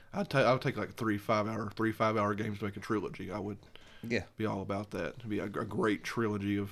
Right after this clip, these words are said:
Speaker 1: video games that people should be talking about. I mean, uh, there's, there's not other games yet, but this game, you said they received well. I think people should be.
Speaker 2: I hope it
Speaker 1: And
Speaker 2: did.
Speaker 1: other V R people, 'cause people always think V R's gotta be in first person, and you gotta be, like,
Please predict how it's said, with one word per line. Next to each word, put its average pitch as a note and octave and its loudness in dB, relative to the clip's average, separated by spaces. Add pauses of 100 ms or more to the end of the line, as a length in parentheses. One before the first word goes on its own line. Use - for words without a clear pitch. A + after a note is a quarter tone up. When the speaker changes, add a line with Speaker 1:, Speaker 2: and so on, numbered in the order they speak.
Speaker 1:
video G2+ 0
games G2+ -4
that - -8
people A2+ -2
should A#2+ -2
be C3+ -6
talking B2+ 0
about. F2 -2
I - -2
mean, G#2+ -2
uh, G#2 -2
there's, A#2 0
there's A#2 4
not A2+ 4 (100)
other G#2+ 2
games G#2+ 0
yet, A2 6
but F2 -4
this A#2 0
game, G#2+ 2
you G#2+ 0
said G#2 0
they G#2 0 (760)
received A2+ 2
well. G#2+ 2
I - 4
think G#2+ 0
people G#2+ 0
should G#2+ -4
be. G#2 -2 (560)
Speaker 2:
I E2+ -2
hope F#2 -2
it G2+ 4
Speaker 1:
And A#2 2
Speaker 2:
did. B2 6
Speaker 1:
other B2+ 6
V A#2+ 6
R B2 10
people, A#2 4
'cause A2 -2
people D3 8
always C3+ 10
think A#2+ 4
V A#2+ 8
R's A#2+ 8
gotta A2+ 6
be A#2 8
in A2 2
first A#2 4
person, A2+ 2
and G#2 -2
you G#2+ 0
gotta G#2+ 2
be, G#2+ 2
like, G#2 -2